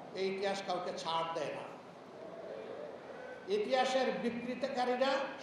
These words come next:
সব সময় ইতিহাসের আস্থা কুড়ে পড়ে গিয়েছেন।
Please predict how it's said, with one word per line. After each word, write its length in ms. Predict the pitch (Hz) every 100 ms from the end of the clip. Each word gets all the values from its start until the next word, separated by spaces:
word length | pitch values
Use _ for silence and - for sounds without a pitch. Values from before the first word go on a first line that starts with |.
| -
সব 180 | 269 285 - -
সময় 320 | 240 240 196 - - - - - - - 208
ইতিহাসের 480 | 226 220 220 220 196 196
আস্থা 320 | 214 - - 214
কুড়ে 200 | 214 214 202
পড়ে 180 | 185 180 156
গিয়েছেন। 340 | 139 -